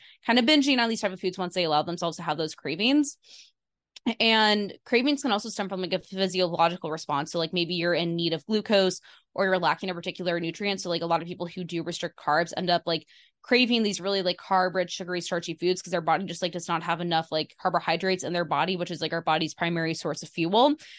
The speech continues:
So, like, that is kind of why they're craving that, because their body's kind of signaling, like, "Hey, we need this in our body to function." Um, and, like, generally speaking, those who do try to diet to restrict, um, or restrict and try to, like,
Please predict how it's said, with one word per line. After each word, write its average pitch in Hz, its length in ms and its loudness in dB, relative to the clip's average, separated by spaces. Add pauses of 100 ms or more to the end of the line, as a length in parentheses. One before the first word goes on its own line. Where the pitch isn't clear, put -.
(140)
So, - 120 -4
like, 196 160 2
that 170 260 4
is 160 160 -4
kind 170 240 -6
of 170 100 -6
why 160 300 4
they're 160 140 -4
craving 233 340 2
that, 180 200 2
because 170 160 -10
their 165 100 -4
body's 160 300 -2
kind 180 100 -8
of 170 60 -12
signaling, 165 380 -4
like, 160 140 -6
"Hey, 175 280 2
we 170 160 -4
need 170 200 -2
this 170 220 0
in 175 140 -2
our 170 100 2
body 165 320 2
to 175 380 0
function." 269 460 2 (640)
Um, 208 520 4 (600)
and, 254 80 4
like, 254 120 4
generally 254 300 2
speaking, 214 340 -6
those 190 200 2
who 202 80 -4
do 180 200 -6
try 190 160 0
to 180 80 2
diet 165 340 2
to 185 100 -10
restrict, 170 640 0 (140)
um, 165 360 4
or 214 180 6
restrict 185 440 0 (140)
and 175 200 -2
try 180 160 -4
to, 175 60 -2
like, 170 220 -2